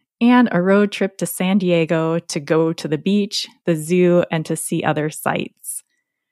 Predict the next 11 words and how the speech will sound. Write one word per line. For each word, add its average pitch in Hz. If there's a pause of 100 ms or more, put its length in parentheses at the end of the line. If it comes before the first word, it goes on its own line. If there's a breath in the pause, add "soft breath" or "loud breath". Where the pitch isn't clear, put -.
(640)
When 214
she 262
returned 202
to -
the 190
Midwest 156
and 165
my 170
mom 175
asked 165
her 151